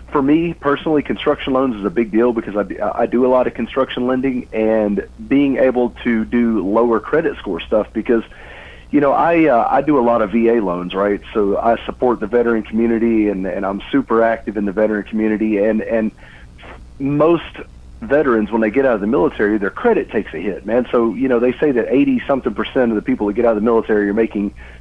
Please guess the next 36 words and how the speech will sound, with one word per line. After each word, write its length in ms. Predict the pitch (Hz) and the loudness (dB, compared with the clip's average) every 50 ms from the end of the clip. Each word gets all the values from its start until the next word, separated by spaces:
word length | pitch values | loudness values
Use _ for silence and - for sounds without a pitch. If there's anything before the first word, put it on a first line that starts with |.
| - - | -8 -4
sixty 260 | - 151 - - 131 117 | -4 -4 -4 -4 -6 -4
percent 400 | - 117 107 - 143 127 - - | -4 -6 -4 -2 -2 -2 0 0
less 300 | 113 120 117 113 107 - - - - | 2 2 2 2 0 -2 -6 -6 -4
income 380 | 139 131 127 - 120 113 107 | -2 -2 0 0 0 -2 -2
than 100 | 107 104 | -2 -2
they 100 | 107 107 | -2 -2
were 160 | 104 101 104 107 | 0 0 0 2
making 360 | 113 113 113 - 110 101 92 | 2 0 0 -2 -6 -6 -6
before 340 | 98 - - 156 156 151 127 | -6 -4 0 2 2 2 2
they 80 | 113 | 2
went 160 | 98 101 95 | 0 0 -2
in 80 | 92 90 | -4 -6
the 60 | 90 | -6
military. 500 | 87 90 82 90 90 - 95 87 85 80 - - - - - - - - | -6 -4 -4 -4 -4 -6 -8 -8 -8 -12 -14 -18 -20 -20 -20 -20 -8 -2
So 80 | 139 | 0
everybody 320 | 139 170 180 170 160 147 139 | 2 2 2 2 2 2 2
gets 160 | 147 135 - | 0 2 2
out 80 | 143 123 | 2 2
of 80 | 107 | 4
the 0 | 123 | 2
military, 360 | 135 131 120 - 120 107 101 | 2 2 2 2 0 0 0
their 100 | 98 95 | 0 -2
credit's 400 | 92 - - 202 233 143 104 - | -4 -2 0 0 0 0 -2 0
all 140 | 107 95 95 | 0 -2 0
jacked 340 | 90 95 95 90 90 - - | 0 -2 -4 -4 -4 -4 -4
up, 160 | 101 92 - | -4 -2 -2
and 100 | 117 110 | -2 -4
I 160 | 117 135 - - | -4 -4 -4 0
see 160 | - 147 135 | 0 2 2
it 100 | 107 - | 2 0
time 260 | - - 131 127 120 | -2 -2 0 0 0
and 100 | 117 110 | -2 -2
time 200 | - 123 117 110 | 0 0 0 0
again. 300 | 107 104 123 139 127 107 | 0 0 0 0 0 2
Well, 100 | 104 107 | 0 0
now 560 | 110 120 147 175 190 175 135 123 120 120 - | 0 2 2 2 2 2 2 2 2 0 -4